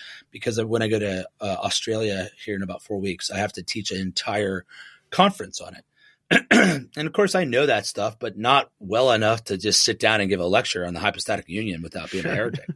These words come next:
Speaker 1: you know? So I'll, I'll, um, so, but I'm always, I think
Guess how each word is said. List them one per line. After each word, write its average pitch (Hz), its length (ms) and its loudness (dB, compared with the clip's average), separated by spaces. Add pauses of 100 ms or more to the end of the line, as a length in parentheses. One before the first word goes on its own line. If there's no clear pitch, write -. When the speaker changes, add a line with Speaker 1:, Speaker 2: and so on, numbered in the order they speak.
(420)
Speaker 1:
you 110 140 -4
know? 95 260 0
So 104 180 -2
I'll, 107 320 4
I'll, - 180 2 (140)
um, 98 380 2 (380)
so, 135 200 2
but 135 140 6
I'm 143 140 6
always, 175 340 6
I 127 80 0
think 143 380 -4